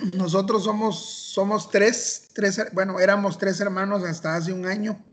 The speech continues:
aproximadamente. Eh, pero, eh, de los tres, eh, básicamente fui yo el que, el que decidió, pues, inclinarme a, a seguir con el,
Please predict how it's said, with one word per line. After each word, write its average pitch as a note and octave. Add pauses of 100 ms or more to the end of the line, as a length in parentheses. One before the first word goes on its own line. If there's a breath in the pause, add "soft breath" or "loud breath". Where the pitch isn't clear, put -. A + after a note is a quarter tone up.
aproximadamente. E3+ (720 loud breath)
Eh, E3
pero, G#3
eh, D#3+
de E3
los E3
tres, - (520)
eh, D3+ (180)
básicamente F#3+
fui F3+
yo F3+
el A3+
que, D#3+
el E3
que E3
decidió, D#3
pues, F3
inclinarme E3+
a, D3+
a D#3+
seguir D#3+
con F#3
el, D3